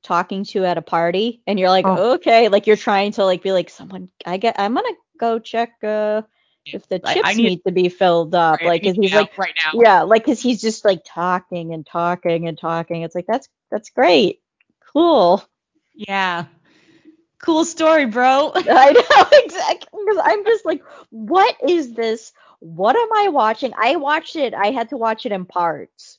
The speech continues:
Speaker 1: because
Speaker 2: Yeah.
Speaker 1: it made me sleepy.
Speaker 2: Yeah.
Speaker 1: And this was, like, this was not late when I started to watch it. It was probably, like, eight. And <laughs> I,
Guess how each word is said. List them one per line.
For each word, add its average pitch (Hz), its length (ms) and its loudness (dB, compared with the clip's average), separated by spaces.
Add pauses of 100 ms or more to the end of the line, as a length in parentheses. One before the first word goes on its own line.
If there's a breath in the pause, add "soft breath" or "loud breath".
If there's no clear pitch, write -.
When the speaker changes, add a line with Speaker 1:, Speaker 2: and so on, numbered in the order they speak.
Speaker 1:
because 196 520 -4 (140)
Speaker 2:
Yeah. 147 540 -8 (260)
Speaker 1:
it 233 160 4 (120)
made 208 400 -4
me 233 140 -4
sleepy. 214 600 -8 (1300)
Speaker 2:
Yeah. 151 520 -10 (920)
Speaker 1:
And 226 160 0
this 330 160 -2
was, 381 160 -2
like, 269 360 0 (260 loud breath)
this 392 180 0
was 403 140 4
not 294 240 2
late 220 380 0
when 190 140 -4
I 180 120 -2
started 185 380 -2
to 175 80 -6
watch 180 320 -2
it. 202 60 -10
It - 80 -8
was 170 100 -14
probably, 202 260 0
like, 180 320 -2
eight. 175 400 -6 (400)
And 214 120 4
<laughs> - 20 6
I, 226 80 6